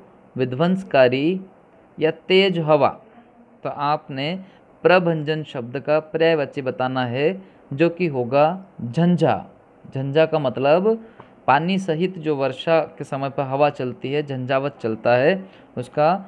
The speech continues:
प्रभंजन पर्यायवाची होता है। कई बार प्रभंजन से व्यक्ति कन्फ्यूज हो जाते हैं, विध्वंसकारी लगा देते हैं,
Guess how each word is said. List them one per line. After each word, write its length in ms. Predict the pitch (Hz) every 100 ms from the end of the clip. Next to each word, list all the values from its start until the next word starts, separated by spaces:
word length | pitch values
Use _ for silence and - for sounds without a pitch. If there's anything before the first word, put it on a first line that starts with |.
| - - -
प्रभंजन 720 | 147 165 143 143 131 151 190
पर्यायवाची 600 | 190 175 180 156 123 127
होता 280 | 117 - -
है। 180 | 62 - _ _
कई 140 | 156 175
बार 160 | 190
प्रभंजन 600 | 190 170 170 175 170 175
से 140 | 175 175
व्यक्ति 640 | 156 156 - 180 196 190
कन्फ्यूज 320 | 143 143 147 170
हो 60 |
जाते 320 | 143 135 -
हैं, 240 | 160 180 -
विध्वंसकारी 640 | 135 131 165 170 - 143
लगा 240 | 143 127 123
देते 300 | 123 123 131
हैं, 300 | 147 180